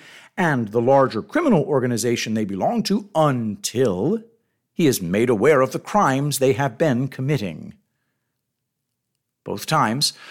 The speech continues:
former and last wife, Thaler's story is that his ex-wives and their families never made the revelation of their criminal activities to him. His story in his legal filings is that he,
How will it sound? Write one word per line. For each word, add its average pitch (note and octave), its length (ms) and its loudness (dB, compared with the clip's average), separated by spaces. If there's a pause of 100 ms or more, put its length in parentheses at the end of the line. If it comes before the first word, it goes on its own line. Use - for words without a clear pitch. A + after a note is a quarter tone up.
(260)
former D3+ 580 2 (560)
and D3+ 140 0
last C3 520 2
wife, G2+ 460 -4 (760)
Thaler's E3+ 520 4
story C3+ 540 2
is B2+ 200 0
that C3 260 0
his B2 420 -4
ex-wives A#2 800 0
and B2+ 220 0
their D3 140 2
families C3+ 720 0
never G2+ 200 -4
made C#3+ 360 0
the C#3+ 80 0
revelation C#3+ 580 2
of B2+ 100 -6
their C#3 140 0
criminal A#2 480 -4
activities G#2 640 -8
to G2 100 -10
him. G#2+ 240 -6 (240)
His C#3 180 -2
story A#2 520 2
in G#2+ 80 -2
his A2+ 200 -8
legal G#2+ 280 -2
filings B2+ 500 0
is D3 140 -4
that D3+ 240 -4
he, F2+ 460 -6